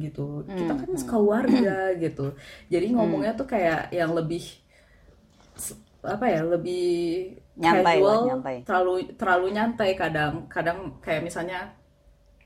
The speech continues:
Speaker 1: mungkin Ki nggak tahu Ki, soalnya nggak belajar bahasa Mandarin. Kayaknya Ki harus belajar bahasa Mandarin sih. Eh,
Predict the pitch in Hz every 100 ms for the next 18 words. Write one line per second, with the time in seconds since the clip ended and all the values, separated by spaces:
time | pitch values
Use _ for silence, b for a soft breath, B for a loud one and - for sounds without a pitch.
0 | _ - 208 196 208 240 - - 240 254
1 | - 170 170 190 170 170 190 175 165 -
2 | - 156 156 156 156 160 151 147 160 -
3 | 233 349 370 277 240 175 170 170 160 165
4 | 165 165 165 160 160 151 151 B B B
5 | B B - _ 180 180 170 175